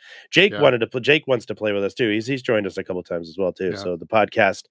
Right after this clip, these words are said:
Speaker 1: the podcast doesn't just stop here. We go all over the place. We, we go
Speaker 2: Right.
Speaker 1: hard and we go hard in the paint, as
Speaker 2: Yep.
Speaker 1: they like to say. So
Speaker 2: Now, if you're
Speaker 1: come and
Speaker 2: listening to
Speaker 1: hang
Speaker 2: this
Speaker 1: out with
Speaker 2: episode,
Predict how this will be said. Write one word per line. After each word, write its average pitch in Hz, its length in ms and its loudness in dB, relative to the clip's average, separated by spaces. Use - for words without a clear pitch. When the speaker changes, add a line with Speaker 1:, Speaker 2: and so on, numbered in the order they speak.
Speaker 1:
the 131 80 2
podcast 165 540 4
doesn't 160 240 2
just 156 160 -4
stop 160 280 4
here. 135 280 2
We 107 140 0
go 127 180 4
all 123 160 6
over 113 160 2
the 95 80 -4
place. 87 400 -4
We, 98 160 -4
we 98 120 -2
go 120 120 4
Speaker 2:
Right. 110 80 0
Speaker 1:
hard 123 340 4
and 101 300 -8
we 131 80 -4
go 139 120 2
hard 151 220 2
in 139 80 -6
the 113 60 -4
paint, 127 400 -4
as 123 60 -6
Speaker 2:
Yep. 123 80 -2
Speaker 1:
they 95 40 -4
like 95 220 -6
to - 80 -20
say. 82 340 -8
So 98 320 -8
Speaker 2:
Now, 127 240 -2
if 113 100 -8
you're 123 120 0
Speaker 1:
come 120 80 -2
and 156 80 6
Speaker 2:
listening 160 200 6
to 151 60 6
Speaker 1:
hang 160 100 4
Speaker 2:
this 156 100 6
Speaker 1:
out 151 80 4
with 147 180 2
Speaker 2:
episode, 123 500 -2